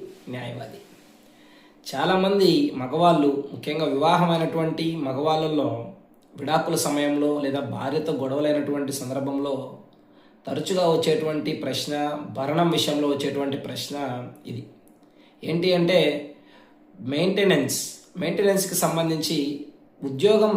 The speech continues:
లేకపోయినా భర్త భార్యకి భరణం ఇవ్వాలా? ఇది ఒక ప్రశ్న. అయితే గతంలో ఉన్నటువంటి సిఆర్పిసి సెక్షన్ వన్ ట్వంటీ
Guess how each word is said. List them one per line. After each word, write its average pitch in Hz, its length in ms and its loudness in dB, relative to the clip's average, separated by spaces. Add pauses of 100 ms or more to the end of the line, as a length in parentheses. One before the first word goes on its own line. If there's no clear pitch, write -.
లేకపోయినా 147 600 2 (520)
భర్త 139 260 -2 (420)
భార్యకి 151 460 -2 (280)
భరణం 143 360 -2
ఇవ్వాలా? 120 360 -4 (680)
ఇది - 180 -2
ఒక - 180 -6
ప్రశ్న. - 300 -10 (680)
అయితే 170 240 4 (680)
గతంలో 185 360 4
ఉన్నటువంటి 196 440 4
సిఆర్పిసి 180 640 2 (120)
సెక్షన్ 147 360 -2
వన్ 139 180 0
ట్వంటీ 156 260 -2